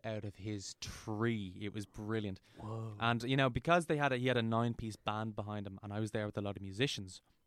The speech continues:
Speaker 1: they all kind of broke off and began to talk to his band, and they were talking to, like, his saxophone player or his keyboard player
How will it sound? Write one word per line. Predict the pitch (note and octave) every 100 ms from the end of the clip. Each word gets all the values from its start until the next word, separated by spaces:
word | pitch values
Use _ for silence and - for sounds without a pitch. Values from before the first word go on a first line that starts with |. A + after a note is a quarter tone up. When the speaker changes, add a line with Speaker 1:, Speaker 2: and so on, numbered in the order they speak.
| _
Speaker 1:
they | A#2+ C3
all | D3+
kind | - D#3
of |
broke | B2+ B2+ B2
off | A2+
and | A#2
began | G#2+ G#2+
to | -
talk | G#2+ G2+
to | G2+
his |
band, | G2 A2+ B2 A#2+ G2+
and | G2
they |
were | G2
talking | G#2+ G#2 G#2
to, | G2+
like, | G2 G2+
his | -
saxophone | B2 A#2 - A2+ G#2
player | G#2+ G2+ F#2+
or | G2+
his | G2
keyboard | - C3 A#2+ G#2+ -
player | G#2 G2 F#2+